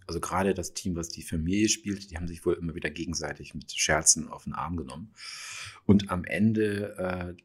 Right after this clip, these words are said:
des, äh, des Drehs, ich glaub, zweiundsechzig Tage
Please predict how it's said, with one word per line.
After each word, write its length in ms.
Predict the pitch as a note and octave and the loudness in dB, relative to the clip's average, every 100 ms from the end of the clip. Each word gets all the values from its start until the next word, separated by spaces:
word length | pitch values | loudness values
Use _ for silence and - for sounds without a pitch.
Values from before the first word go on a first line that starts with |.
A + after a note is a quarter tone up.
| - | 0
des, 420 | F2 - - - - | 6 8 6 2 -4
äh, 260 | D#2+ - D2+ D#2+ - _ - - | -6 -6 -10 -16 -20 _ -4 0
des 160 | D#2+ | 2
Drehs, 500 | - D#2+ E2 F2 - | 0 -4 -2 2 2
ich 60 | - | 2
glaub, 160 | D#2+ - | -4 -4
zweiundsechzig 600 | - D2+ C#2 C#2 - - | -2 -2 -2 -4 -6 -6
Tage 500 | D2+ C#2 D#2+ D#2 | -8 -8 -8 -10